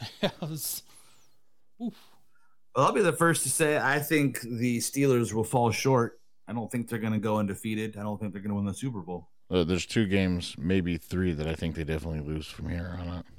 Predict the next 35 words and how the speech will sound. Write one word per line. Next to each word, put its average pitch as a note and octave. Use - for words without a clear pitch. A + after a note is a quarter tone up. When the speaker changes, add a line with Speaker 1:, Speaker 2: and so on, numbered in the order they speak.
Speaker 1:
Yeah. C#3
And E3+
they're B3
in B3+
actually A#3+
a E3+
fairly, A#3
uh, G3
I E4+
wouldn't D#4+
even B3
call A3
the, D#3+
the F#3
Bengals A3
aren't G3+
uncompetitive. F#3
They're D#3
just D#3
not D3+
as D3
competitive C3+
as B2+
they B2
could C3
be C3
Speaker 3:
I, -
Speaker 1:
in A#2+
that. A#2+
Speaker 3:
I F#2+
say G#2
they F#2+
lose F#2
the F2+
Ravens. E2+